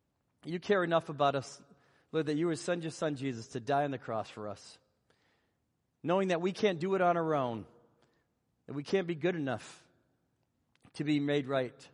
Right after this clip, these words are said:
in your eyes. It's only because of what Jesus did that he came and he lived that life that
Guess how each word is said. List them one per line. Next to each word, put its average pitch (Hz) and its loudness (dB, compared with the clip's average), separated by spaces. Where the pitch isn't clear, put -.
in 127 -4
your 127 -2
eyes. 110 -4
It's - -18
only 180 0
because 160 -2
of 156 -4
what 143 -4
Jesus 143 -4
did 131 -2
that 113 -6
he 131 -8
came 131 -2
and 127 -6
he 139 0
lived 147 4
that 151 4
life 139 0
that 113 -6